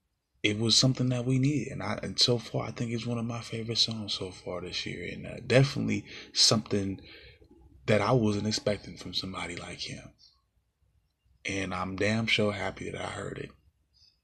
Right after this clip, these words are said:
And I hope he, he continues to make good music like that in the future, 'cause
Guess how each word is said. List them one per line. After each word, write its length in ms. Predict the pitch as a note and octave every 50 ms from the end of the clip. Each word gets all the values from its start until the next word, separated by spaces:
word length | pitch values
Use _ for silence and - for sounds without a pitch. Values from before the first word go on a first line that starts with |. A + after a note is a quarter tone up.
| _ _ _ _ _ _ _ _ _ _ _ _ _ _ _ _ _ _ _ _ _ _ -
And 160 | G#2 G2 G2+
I 80 | F#2+ F#2+
hope 260 | G2 G#2 G#2+ G#2 -
he, 340 | G#2+ G2+ G2 G2 G2 - - _
he 120 | - C#3
continues 520 | - - - - A#2 A#2 A2+ G#2+ - - -
to 80 | -
make 180 | G2 F#2+ F#2 -
good 180 | - - -
music 300 | F2 F2 E2+ - D#2 D#2
like 200 | - - - -
that 260 | - - F2+ F#2+ - -
in 80 | -
the 80 | - -
future, 400 | - - F#2+ - - - - C#2 C#2
'cause 340 | - - - - - -